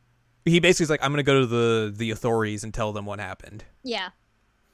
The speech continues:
Speaker 1: At the second year graduation party, the setting of the final event of the game where Maria is supposed to confess to one of the romance interests,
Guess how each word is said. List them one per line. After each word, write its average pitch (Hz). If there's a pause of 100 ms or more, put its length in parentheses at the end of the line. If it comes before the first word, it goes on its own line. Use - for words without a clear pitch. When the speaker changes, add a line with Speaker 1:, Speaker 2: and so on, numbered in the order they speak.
(600)
Speaker 1:
At 131
the 143
second 208
year 185
graduation 156
party, 110
the 107
setting 156
of 120
the 113
final 135
event 120
of 113
the 107
game 113
where 107
Maria 113
is 113
supposed 151
to 139
confess 156
to 131
one 120
of 117
the 113
romance 113
interests, 113